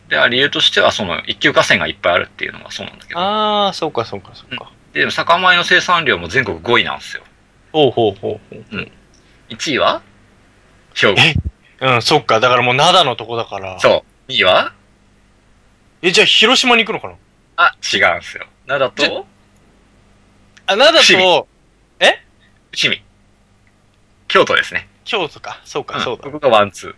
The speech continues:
Speaker 2: じゃあそれがさ、だから酒米でってことなんですか？
Speaker 1: そう、酒米の中の話ね。
Speaker 2: そうなんだよな。
Speaker 1: で、三位は新潟。
Speaker 2: あー、そっか。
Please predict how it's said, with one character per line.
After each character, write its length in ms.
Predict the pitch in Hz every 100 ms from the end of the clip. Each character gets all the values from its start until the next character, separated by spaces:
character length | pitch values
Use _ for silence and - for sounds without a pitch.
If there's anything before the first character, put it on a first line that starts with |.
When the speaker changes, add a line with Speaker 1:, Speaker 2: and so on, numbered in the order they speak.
| _ _ _ -
Speaker 2:
じ 80 |
ゃ 20 | -
あ 40 |
そ 120 | 269
れ 160 | 294 359
が 100 | 349
さ、 120 | 233
だ 0 |
か 40 | 226
ら 40 |
酒 360 | - - 190 302
米 320 | 302 302 302
で 100 | 302
っ 80 | -
て 100 | 135
こ 80 | 120
と 120 | 107
な 60 |
ん 20 | 95
で 40 |
す 40 | -
か？ 60 |
Speaker 1:
そ 140 | - 87
う、 40 |
酒 200 | - 120
米 160 | 110 98
の 60 |
中 160 | 90 -
の 60 | -
話 220 | - -
ね。 120 | - _ -
Speaker 2:
そ 240 | - 180
う 20 |
な 200 | 180 135
ん 100 | 107
だ 140 | 95 95
よ 60 |
な。 440 | 92 95 95 - - _ _ _
Speaker 1:
で、 80 | -
三 260 | - 202 190
位 60 |
は 80 | 196
新 160 | 190 190
潟。 240 | 170 - - - - - - _ -
Speaker 2:
あ 240 | 131 123
ー、 20 | 113
そ 120 | 120
っ 40 |
か。 280 | - - -